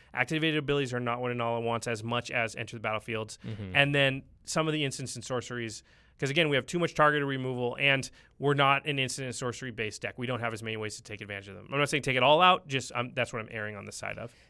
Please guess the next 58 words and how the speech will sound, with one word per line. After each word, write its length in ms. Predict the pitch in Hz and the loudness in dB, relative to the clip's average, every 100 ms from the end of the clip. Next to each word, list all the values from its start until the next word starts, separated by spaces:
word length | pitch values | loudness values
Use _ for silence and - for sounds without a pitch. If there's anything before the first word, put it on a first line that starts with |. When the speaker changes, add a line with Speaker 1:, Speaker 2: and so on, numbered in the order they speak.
| _ | _
Speaker 2:
Yeah, 180 | 110 104 | 0 2
and 120 | 110 | 2
you'll 80 | 131 | 2
probably 300 | - 147 120 | 6 8 6
see 180 | - 110 | 4 0
that 180 | 95 82 | 0 0
when 100 | 90 | -2
you 80 | 87 | -6
play 260 | - 82 | -4 -4
it 60 | 80 | -4
as 140 | 85 - | -6 -6
well, 300 | 82 80 80 | -6 -6 -6
that 220 | - - 135 _ | -8 -10 -14 _
Speaker 1:
Yeah. 140 | - 101 | -10 -8
Speaker 2:
you're, 140 | 113 117 | -2 -2
you're 60 | |
gonna 200 | 113 117 | 0 -2
wanna 180 | 110 107 | 0 -2
be 80 | 107 | 0
like, 160 | 110 - | 0 0
"Oh, 100 | 175 | 2
I'm 120 | 151 151 | 2 0
gonna 160 | 135 | -4
cast 460 | - 139 127 - - | 2 2 4 0 -4
this 300 | 139 139 160 | 0 6 6
person 340 | - 156 143 123 | 8 6 6 0
and 140 | 113 | 0
get 240 | 120 113 | 0 0
double," 360 | 139 143 151 135 | 2 4 4 2
oh, 240 | 120 113 98 | 2 2 2
wait, 220 | 95 85 | 2 0
it's 140 | 71 | -2
legendary. 560 | 85 80 73 69 55 85 - - - - | -4 -6 -6 -8 -6 -10 -14 -20 -12 -2
Speaker 1:
I 40 | 185 | -2
mean, 140 | 208 - _ _ _ _ | -2 -12 _ _ _ _
Inala 600 | 190 190 202 220 247 220 170 | -2 0 0 2 2 2 0
is 260 | 185 156 | 0 -2
very 320 | 131 147 175 180 | -2 0 0 0
much 220 | 160 - | -2 -4
Panharmonicon, 1040 | 151 139 135 143 156 - 123 117 117 117 - - | -4 -2 0 0 0 -2 -4 -4 -6 -10 -12 -10
except 260 | 143 147 135 | -6 -6 -6
for 80 | |
the 80 | 123 | -4
legendary 380 | 120 127 120 107 | -4 -4 -4 -6
thing, 340 | 110 107 104 120 | -8 -10 -10 -6
but 180 | 127 - - - | -6 -6 -14 -2
for 140 | 147 | 2
one 160 | 139 147 | 4 4
extra 200 | 139 147 | 4 2
mana, 180 | 147 120 | 2 2
double 300 | 127 123 123 | 2 2 2
all 140 | 120 | 2
your 100 | 120 | 0
Enter 220 | 117 - 113 | -2 -4 -2
the 60 | |
Battlefield 380 | 113 120 113 107 | 0 0 0 -8
effects. 300 | - - - | -14 -18 -14
Is, 140 | 135 | -12